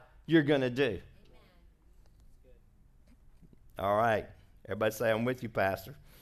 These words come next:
All right. So in Deuteronomy twenty-three and twenty-one, "If you make a vow to the Lord your God, you shall not delay fulfilling it.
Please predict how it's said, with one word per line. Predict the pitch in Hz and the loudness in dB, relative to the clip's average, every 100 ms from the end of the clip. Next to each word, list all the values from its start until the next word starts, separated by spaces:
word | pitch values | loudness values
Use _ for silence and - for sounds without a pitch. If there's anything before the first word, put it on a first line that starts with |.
| - - - - - | -20 -20 -20 -20 -10
All | 104 | -4
right. | 117 104 - - - - - - - - - | -2 -4 -8 -20 -20 -20 -20 -20 -20 -20 -20
So | - 160 | 4 6
in | 160 | 8
Deuteronomy | 147 180 170 175 170 160 | 6 6 8 8 8 4
twenty-three | 156 175 170 165 165 170 160 | -2 -2 -2 -2 0 2 2
and | 131 | 0
twenty-one, | 165 160 151 160 156 117 - - - - - - - | -2 -2 2 4 4 2 -6 -18 -20 -20 -20 -8 0
"If | 151 | 2
you | 175 | 4
make | 170 180 | 4 6
a | 175 | 4
vow | 156 170 180 | 8 10 10
to | 170 | 8
the | 143 143 | 2 6
Lord | 156 170 156 | 8 8 6
your | 147 | 2
God, | 131 156 156 131 120 - - - - - - - | 6 8 8 6 0 -12 -20 -20 -20 -20 -14 -4
you | 156 | -2
shall | - 156 | 4 6
not | 160 151 | 6 6
delay | 147 147 160 156 | 6 8 8 6
fulfilling | 143 131 160 165 127 | 0 -4 0 2 0
it. | 113 78 | -2 -6